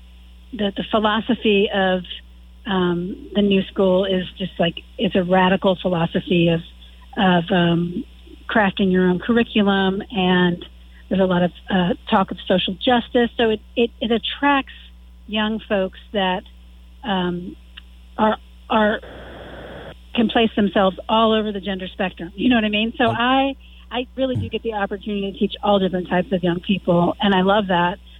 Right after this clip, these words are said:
Speaker 1: Um, I really love, you know, I also really love teaching young men.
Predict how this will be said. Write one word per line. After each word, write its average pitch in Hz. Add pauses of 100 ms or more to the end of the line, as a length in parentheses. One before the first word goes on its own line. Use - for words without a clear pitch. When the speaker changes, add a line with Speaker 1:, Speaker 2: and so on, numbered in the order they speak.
(180)
Speaker 1:
Um, 202 (160)
I 277
really 403
love, 403 (220)
you 285
know, 277
I 285
also 370
really 262
love 262 (160)
teaching 233
young 208
men. 202